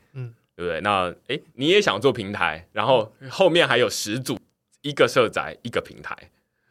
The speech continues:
Speaker 2: 那所以就会变成你们十个要厮，厮杀出可能一个或两个。他，我记得我之前看过的这种经验，他未必是，就是会让你留下一个啦。例如说，
Speaker 1: 对。
Speaker 2: 呃，有两个人他们要共同办这个法律讲座，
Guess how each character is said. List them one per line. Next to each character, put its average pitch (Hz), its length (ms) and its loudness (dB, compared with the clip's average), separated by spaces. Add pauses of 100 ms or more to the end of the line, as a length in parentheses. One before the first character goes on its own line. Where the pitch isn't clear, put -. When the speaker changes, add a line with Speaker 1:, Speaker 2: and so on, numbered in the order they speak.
Speaker 2:
那 143 120 4
所 139 160 2
以 98 120 -2
就 127 140 0
会 123 40 4
变 120 160 -2
成 98 180 -6
你 104 60 -8
们 92 140 -6
十 - 260 -8
个 92 140 -4
要 95 120 0
厮， 95 300 -10
厮 101 300 -12
杀 92 240 0
出 92 180 -10
可 92 140 -10
能 82 180 -8
一 95 60 -16
个 90 180 -8
或 90 160 -10
两 - 160 -10 (120)
个。 - 140 -14 (600)
他， 147 260 0
我 117 160 -2
记 170 180 -6
得 120 140 2
我 90 140 -2
之 123 120 -10
前 87 160 -8
看 95 180 -6
过 95 140 -6
的 87 140 -6
这 90 140 -8
种 80 120 -10
经 92 200 -12
验， 87 180 -8
他 82 180 -8 (340)
未 123 180 0
必 95 240 -10
是， 85 360 -10
就 107 200 -6
是 - 120 -8
会 90 140 -4
让 85 160 -6
你 80 80 -12
留 78 180 -10
下 82 160 -4
一 76 100 -10
个 - 180 -12
啦。 53 120 -10 (140)
例 98 80 -10
如 87 60 -6
说， 80 220 -8
Speaker 1:
对。 - 80 -8
Speaker 2:
呃， 92 60 -4
有 95 180 -2
两 87 200 -2
个 87 100 -8
人 82 220 -8
他 90 80 -8
们 90 140 -10
要 82 180 -4
共 82 180 -8
同 76 300 -14
办 - 180 -4
这 - 120 -16
个 65 200 -10 (460)
法 - 200 -2
律 101 120 -8
讲 - 220 -8
座， 80 280 -10